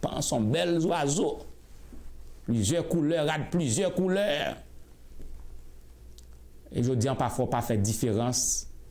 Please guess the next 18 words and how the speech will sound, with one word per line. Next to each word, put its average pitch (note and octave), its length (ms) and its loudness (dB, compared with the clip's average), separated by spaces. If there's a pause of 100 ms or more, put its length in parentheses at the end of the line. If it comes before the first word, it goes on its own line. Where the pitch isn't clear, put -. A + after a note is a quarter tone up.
(1300)
entre A#2 300 -2
chrétien B2 440 2
qui A2+ 160 2
régénéré A2 760 4 (100)
avec G2 420 2
monde G#2 460 4
qui - 200 0
habillé, G2 640 2 (2250)
qui - 120 0
pral G2+ 260 2
sodo G#2 600 2 (1200)
dans F#2+ 140 2
Mont G2 200 2
Carmel, F2 680 2 (520)
dans - 80 0
la E2 180 2
vieille F2+ 260 2
miracle. F2+ 560 0